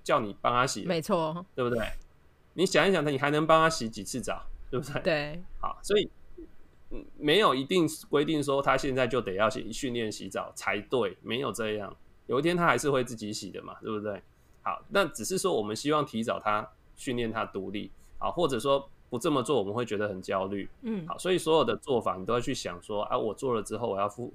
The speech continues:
Speaker 1: 面对什么样的后果，我要，我能不能承担？那到-，到底是好处多于坏处，还是会坏处多于好处？那下一次他又耍赖的时候我该怎么办？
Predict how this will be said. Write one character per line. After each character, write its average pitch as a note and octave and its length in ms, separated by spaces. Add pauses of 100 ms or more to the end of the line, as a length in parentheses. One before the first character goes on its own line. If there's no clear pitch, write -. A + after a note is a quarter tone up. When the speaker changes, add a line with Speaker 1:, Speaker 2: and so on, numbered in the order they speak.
Speaker 1:
面 B2 220
对 A2 160
什 - 100
么 F#2+ 100
样 G2+ 100
的 F#2+ 80
后 G2 200
果， - 240 (260)
我 G2 100
要， G#2+ 160
我 A2 100
能 B2 140
不 C#3+ 80
能 B2 160
承 F#2+ 240
担？ G2+ 260 (240)
那 A2+ 140 (320)
到-， C3 160
到 C#3 140
底 G#2 40
是 A#2+ 100
好 F#2+ 200
处 B2 160
多 G#2+ 240
于 G2 200
坏 G#2+ 140
处， G#2 160
还 F#2 100
是 G#2+ 120
会 G#2+ 180
坏 A2+ 160
处 G#2+ 140
多 F#2+ 160
于 F2 60
好 - 180
处？ - 180 (320)
那 C3 140
下 C3 260
一 A2+ 60
次 A#2+ 120
他 A2+ 200
又 A2+ 100
耍 F#2 200
赖 G#2 100
的 F#2+ 100
时 G2 100
候 G2 60
我 F#2 140
该 G2 120
怎 F#2+ 140
么 - 160
办？ - 140